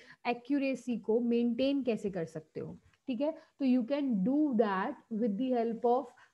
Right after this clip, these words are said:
five different points। First is domain integrity, second is entity integrity constant, third is referential integrity, fourth is business rules and fifth is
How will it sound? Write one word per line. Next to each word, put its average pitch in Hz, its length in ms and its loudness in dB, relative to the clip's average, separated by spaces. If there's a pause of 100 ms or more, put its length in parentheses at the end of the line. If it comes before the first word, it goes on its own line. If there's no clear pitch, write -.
(180)
five 285 220 4
different 233 600 2
points। 190 360 -2 (380)
First 302 440 0
is 254 100 0 (160)
domain 226 400 4
integrity, 254 640 -2 (580)
second 269 280 -2 (120)
is - 320 -8
entity 320 680 -2
integrity 262 640 -4 (120)
constant, 233 640 -8 (540)
third 254 240 0
is 220 260 -2
referential 233 680 -4
integrity, 254 640 2 (380)
fourth 269 240 4
is 262 140 4
business 185 600 0
rules 294 340 0 (400)
and 240 160 -2
fifth 269 460 -4
is 320 60 -2